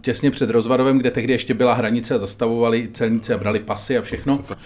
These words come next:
Ale tehdy to opravdu bylo takový a to, to občas ještě, jak oni nás moc nemají rádi, tak fakt občas to byly filcunky, takže měl důvod se bát. No a jedou, jak je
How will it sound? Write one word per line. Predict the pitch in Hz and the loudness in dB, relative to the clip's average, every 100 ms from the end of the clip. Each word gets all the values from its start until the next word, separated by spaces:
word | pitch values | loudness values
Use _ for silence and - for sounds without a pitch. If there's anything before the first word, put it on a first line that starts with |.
| - - | -20 6
Ale | 156 | 8
tehdy | 170 185 226 | 8 8 6
to | 214 | 6
opravdu | 143 151 170 156 135 | 4 6 6 6 2
bylo | 120 131 | 4 4
takový | 131 - 127 131 | 4 2 2 4
a | 123 | 2
to, | 101 | 0
to | 95 104 95 98 98 95 | -10 -10 -8 -12 -12 -12
občas | 98 - 113 | -12 -6 -8
ještě, | 104 - | -8 -6
jak | 104 | -4
oni | 101 104 | -4 -6
nás | 104 101 | -6 -10
moc | 110 - | -14 -8
nemají | 104 101 | -6 -6
rádi, | 98 101 | -6 -8
tak | 101 | -12
fakt | - 98 98 | -12 -14 -14
občas | 101 - 104 | -14 -14 -12
to | 101 | -8
byly | 107 | -6
filcunky, | 110 - - 113 113 | -6 -8 -6 -4 -4
takže | 113 135 - - - - | -4 -6 -8 -16 -20 -8
měl | 123 120 | -2 -2
důvod | 120 123 | -2 -6
se | 123 | -6
bát. | 113 | -4
No | 131 | -2
a | 127 | 2
jedou, | 135 160 180 180 - - | 4 4 0 -4 -16 -6
jak | 123 | -2
je | 165 | -2